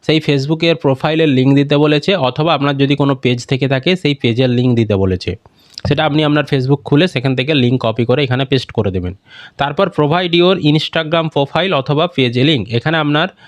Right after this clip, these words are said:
Instagram-এর যে প্রোফাইল সেটা দিতে বলেছে, অথবা আপনার Instagram-এ যদি কোনো পেজ থেকে থাকে সেটা দিতে বলেছে। তারপর বলেছে provide your, আহ, Twitter profile অথবা পেজ লিংক, এখানে আপনার Twitter-এ যদি কোনো অ্যাকাউন্ট থেকে থাকে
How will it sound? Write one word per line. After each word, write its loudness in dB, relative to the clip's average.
Instagram-এর 0
যে 0
প্রোফাইল -2
সেটা -4
দিতে -2
বলেছে, 2
অথবা -2
আপনার 0
Instagram-এ 0
যদি 0
কোনো 0
পেজ -2
থেকে -2
থাকে 2
সেটা -4
দিতে -6
বলেছে। -6
তারপর 0
বলেছে 2
provide 0
your, 2
আহ, -6
Twitter 2
profile -2
অথবা 0
পেজ 0
লিংক, 2
এখানে -2
আপনার -2
Twitter-এ 2
যদি -2
কোনো 0
অ্যাকাউন্ট -2
থেকে -2
থাকে -2